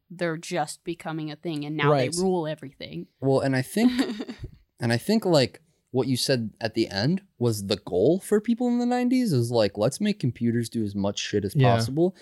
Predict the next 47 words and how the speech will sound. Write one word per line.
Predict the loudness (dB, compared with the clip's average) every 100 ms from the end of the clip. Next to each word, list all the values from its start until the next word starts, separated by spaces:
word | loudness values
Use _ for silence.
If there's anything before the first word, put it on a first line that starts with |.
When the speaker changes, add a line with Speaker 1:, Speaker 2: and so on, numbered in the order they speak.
| -20 _
Speaker 3:
And | 0 2
so | 2
I | 2 2
think, | 0 0 0 -4 _ _ _ _ _ _
uh, | 2 2 0
uh, | -4 -4
what, | -2 0 2
like, | 0 0 -4 _ -4
compounded | 0 0 0 0 2 4 2
the | 2
scariness | 0 2 4 4 2 2 2
for | -2
people | 2 0 2
back | 2 2 0
then | 0 0
is | 4 2 2 -4 -14 _ _ _ _
they | -4 4 6 6
knew, | 6 6 6 6 4 2 _ _ 0
or |
at | 0 2
least | 0 2
I | 0
feel | 2 4
like | 4
maybe | 2 -2
scientists | -2 0 0 0 2 0 0 -4
and | -4
people | -2 0
in | 0
the | 0
I | 0
T | 0 -2
field | -2 2 2 2 -4 _ _ -4
n-, | 0 0 -2
were | 0 4 6
aware | 4 4 4 6 4 2 _ -4
that | -2 -2
they | -4 0 4 4
didn't | 2 0 -2
know | -2 0 2 2 0 -2
everything | -4 -4 -8 -6 -2
about | -2 -2
computers | -4 -4 -6 -6 -6
yet. | -8 -8 0
Speaker 2:
Right. | 2 2 0
Speaker 3:
Like, | 2 2 2
they | 2 4 4